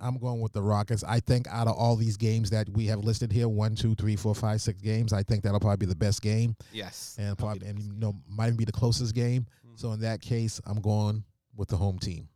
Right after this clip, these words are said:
Speaker 1: Houston, they will not be a problem on the third.
Speaker 2: Uh, I'm going with the seventy-sixers.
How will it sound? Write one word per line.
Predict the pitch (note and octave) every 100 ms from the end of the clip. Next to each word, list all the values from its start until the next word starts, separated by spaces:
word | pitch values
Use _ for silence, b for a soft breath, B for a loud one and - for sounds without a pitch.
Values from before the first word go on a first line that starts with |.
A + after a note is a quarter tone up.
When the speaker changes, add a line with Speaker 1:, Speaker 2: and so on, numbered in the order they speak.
| _ _ -
Speaker 1:
Houston, | - G#2 - A2 G#2+
they | G#2+
will | F2+
not | F2+ G2 -
be | G#2 G2 E2
a |
problem | - G2+ G2 F#2+ G2+ - -
on | F2+
the | F#2+
third. | - F2+ - - _ _ - _ A#2
Speaker 2:
Uh, | A#2 A#2 A2
I'm | A2+ B2+
going | C3+
with | B2+
the | B2
seventy-sixers. | - B2 B2 C#3 C#3 - F2+ F2